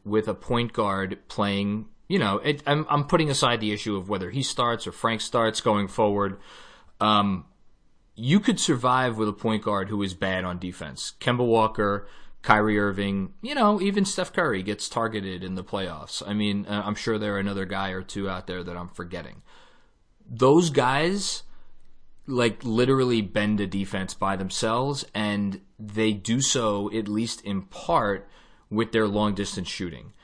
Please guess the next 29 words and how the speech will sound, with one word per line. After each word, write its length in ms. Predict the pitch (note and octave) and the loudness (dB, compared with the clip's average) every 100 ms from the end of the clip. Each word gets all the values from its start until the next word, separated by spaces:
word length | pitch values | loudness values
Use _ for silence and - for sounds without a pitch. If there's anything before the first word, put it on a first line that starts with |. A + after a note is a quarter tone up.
| _ _ _ _ _ _ - | _ _ _ _ _ _ -4
And 140 | A#2+ | 0
Mudiay, 580 | B2+ C#3 C#3 C3 B2+ B2+ | 4 4 4 4 4 2
you 100 | C3+ | 2
know, 220 | E3+ D3 | 2 2
he's 300 | D3 C#3+ - | 0 -2 -2
hitting 240 | D3 C#3 C3 | 0 0 -2
a 40 | |
third 380 | - - C3 C#3+ | -4 -2 0 0
of 100 | C#3+ | -2
his 160 | C3+ A#2 | -2 -4
attempts 680 | - A#2+ G#2+ G2 - - - | -6 -6 -4 -4 -4 -6 -2
on, 260 | G#2+ G#2 G2+ - - - | 2 2 0 -8 -20 -4
uh, 320 | G#2 G2+ G2 F#2+ | 0 2 0 2
on 180 | G#2 G2 | 0 0
three 380 | - G#2 A2+ | -4 -2 -2
shots 400 | A2 A#2+ G#2 G2+ | -2 -2 -2 -4
from, 420 | - G2+ G2 F#2+ - | -4 -2 -2 -4 -8
from 300 | - G2 G2 | -4 -2 0
long 220 | G2 G2 | 0 -2
range 260 | G2 G2+ F#2+ | -2 -4 -4
a 60 | |
game. 420 | F#2 F#2+ A2 C#3 - - - _ _ _ - | -4 -2 -2 -4 -8 -20 -20 _ _ _ 0
That 180 | - | 2
is 120 | A#3 A2+ | 2 0
a 80 | |
far 640 | F#2+ - - B2 A#2 A2 G#2 | -4 -10 -2 6 6 8 4
cry 460 | - G2 F#2 F#2 | 2 2 2 0
from 280 | F2 F#2+ F2+ | -4 -4 -2
what 360 | F#2 F#2 E2+ | -2 -4 -6